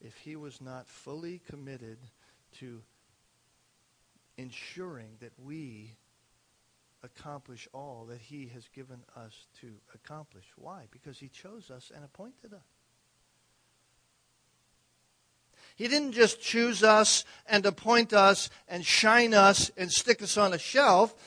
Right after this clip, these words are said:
He chose us and appointed us so that we should go and bear fruit, so that we should go and be productive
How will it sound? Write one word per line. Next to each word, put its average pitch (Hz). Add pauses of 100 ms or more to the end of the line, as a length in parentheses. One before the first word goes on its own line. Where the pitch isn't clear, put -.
(120)
He 214
chose 269
us 180
and 214
appointed 233
us 175 (240)
so 311
that 220
we 240
should 214
go 247
and 233
bear 226
fruit, 302 (1600)
so 240
that 240
we 247
should 220
go 285
and 285
be 285
productive 277